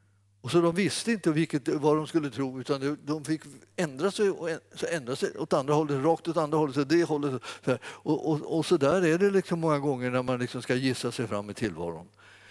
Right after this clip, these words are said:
Medan Herren vill få tillfälle att lära en vilken väg man ska gå på och lära en vilket, vilket mål som vi har i livet och vilken uppgift vi har i förhållande till varandra.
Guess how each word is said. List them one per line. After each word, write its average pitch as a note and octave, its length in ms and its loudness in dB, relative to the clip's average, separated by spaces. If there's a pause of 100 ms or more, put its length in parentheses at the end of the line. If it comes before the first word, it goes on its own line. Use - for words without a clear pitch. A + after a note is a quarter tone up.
(420)
Medan B2 300 -2
Herren C#3 340 -2
vill B2 240 0 (480)
få - 180 -6
tillfälle D3+ 680 0
att G2 80 -6
lära C#3 460 2
en G#2+ 160 -8
vilken B2 300 -6
väg D3+ 300 -4
man D3+ 120 -10
ska C3+ 120 -6
gå G2 220 -6
på - 320 -10
och - 320 -10
lära A2+ 260 -2
en G#2+ 60 -10
vilket, B2 320 -4
vilket A#2+ 400 -8
mål C3 400 -8
som B2+ 180 -10
vi A2+ 60 -6
har G2+ 220 -4
i F2+ 40 -10
livet E2 580 -12
och - 460 -10
vilken A#2+ 220 -4
uppgift D3 500 -2
vi C#3 40 0
har G#2+ 260 -2
i A2 60 -4
förhållande G2 440 -6
till F#2+ 160 -8
varandra. A#2+ 640 -2